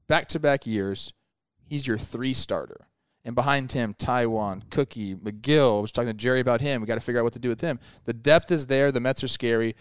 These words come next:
They've made fifty moves this offseason. Uncle Stevie,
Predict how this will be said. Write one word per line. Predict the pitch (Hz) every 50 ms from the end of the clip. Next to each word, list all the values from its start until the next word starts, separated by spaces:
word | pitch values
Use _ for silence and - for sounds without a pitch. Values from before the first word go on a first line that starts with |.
| - - -
They've | - 139 131 135
made | 139 139 -
fifty | - - - - 170 - - 170 151 135
moves | 135 139 135 113 107 98
this | 107 104 - -
offseason. | 95 90 90 - - 90 85 85 - 90 90 90 - _ _ _ _ _ _ _ _ _
Uncle | 127 127 131 139 131
Stevie, | - - 147 151 151 147 151 147 143 143